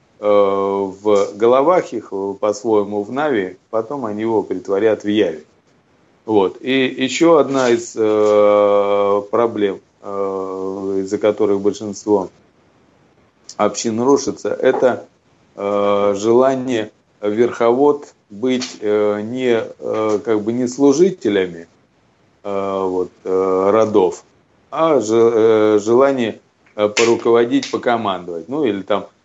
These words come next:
э, часто начинают проявлять, э, корысть, потому что одно дело, когда есть общий уговор и есть понимание об этом уговоре, что да, мы со-, собираем,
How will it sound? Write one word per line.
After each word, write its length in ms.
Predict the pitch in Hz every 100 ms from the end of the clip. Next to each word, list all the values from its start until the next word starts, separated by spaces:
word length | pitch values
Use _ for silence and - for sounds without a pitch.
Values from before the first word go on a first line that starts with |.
| _ _
э, 1000 | 101 98 98 98 98 98 98 98 98 98 95
часто 400 | 123 107 - 107
начинают 560 | 104 - 110 107 104
проявлять, 500 | 98 104 107 110 98 _ _ _ _ _ -
э, 200 | 104 104
корысть, 600 | 101 120 143 160 160 _ _ _
потому 380 | 98 113 104 104
что 200 | - 104
одно 240 | 104 117
дело, 320 | 104 107 101
когда 560 | 95 101 104 107 101 87 _ _ _
есть 260 | 113 107 113
общий 340 | 110 - 110
уговор 600 | 104 110 127 160 151 - -
и 80 |
есть 380 | 107 117 107 - _
понимание 640 | 110 117 123 120 98 90
об 280 | 87 92 92
этом 300 | 98 98 98
уговоре, 480 | 95 104 98 95 92
что 240 | 90 104
да, 200 | 101 101
мы 160 | 92 87
со-, 360 | - 101 95 95
собираем, 680 | - 101 101 104 101 92